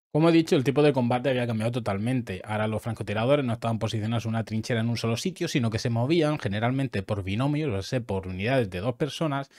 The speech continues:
y cada disparo que daban era una única posición. Luego cambiaban de posición después de cada disparo. También tenían, como digo, el spotter o una especie de guardaespaldas que más o menos controlaba el espacio alrededor del francotirador para que éste pudiera cumplir las misiones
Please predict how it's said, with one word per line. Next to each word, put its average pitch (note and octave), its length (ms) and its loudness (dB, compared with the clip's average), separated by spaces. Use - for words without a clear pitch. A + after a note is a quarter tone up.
y G3+ 300 2
cada D#3 300 8
disparo C3 440 4
que B2 140 4
daban G#2+ 420 4
era A#2+ 200 2
una A#2+ 220 2
única A2+ 320 0
posición. A2+ 640 0
Luego A2 320 -2
cambiaban A2+ 360 2
de A#2 100 2
posición C3+ 500 -4
después C3+ 300 -2
de C3 100 0
cada E2+ 200 -6
disparo. F2+ 440 -6
También A2+ 260 2
tenían, A#2+ 320 2
como G#2 220 -2
digo, B2 180 0
el F2+ 160 -4
spotter C#3 580 2
o A#2 760 4
una A#2 220 0
especie B2 260 -2
de G#2+ 40 0
guardaespaldas C3 640 2
que D3 360 4
más C3+ 240 0
o C3+ 60 0
menos B2+ 160 -2
controlaba A#2 460 0
el A#2+ 60 4
espacio A2 380 0
alrededor G2 380 -2
del A2 80 0
francotirador A#2+ 560 0
para A#2 220 0
que C3+ 80 -2
éste C#3 200 -2
pudiera B2 480 0
cumplir A2+ 380 -2
las A#2 140 2
misiones A2+ 600 0